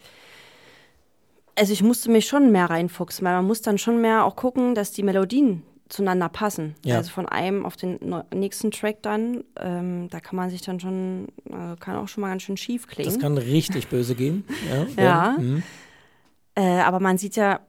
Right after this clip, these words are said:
Speaker 1: es ist halt das Einfache an den C-D-Js auch, dass du ja auch die Tonart siehst und wenn du
Speaker 2: Aha.
Speaker 1: so ein bisschen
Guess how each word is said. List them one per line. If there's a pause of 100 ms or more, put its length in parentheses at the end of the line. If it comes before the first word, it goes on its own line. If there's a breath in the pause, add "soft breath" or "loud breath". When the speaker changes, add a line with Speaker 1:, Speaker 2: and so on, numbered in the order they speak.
(160)
Speaker 1:
es
ist
halt
das
Einfache
an
den
C-D-Js
auch,
dass
du
ja
auch
die
Tonart
siehst
und
wenn
du
Speaker 2:
Aha.
Speaker 1:
so
ein
bisschen